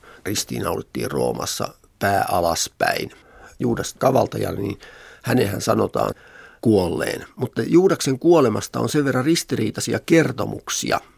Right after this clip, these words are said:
Eli tää, hän meni ja hirttäytyi, tai sitten hän putosi joltain korkealta paikalta,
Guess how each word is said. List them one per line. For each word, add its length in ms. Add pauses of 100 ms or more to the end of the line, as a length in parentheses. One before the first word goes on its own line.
(140)
Eli 300
tää, 320
hän 160 (120)
meni 220
ja 80
hirttäytyi, 760
tai 160
sitten 220
hän 80
putosi 380
joltain 460 (140)
korkealta 460
paikalta, 500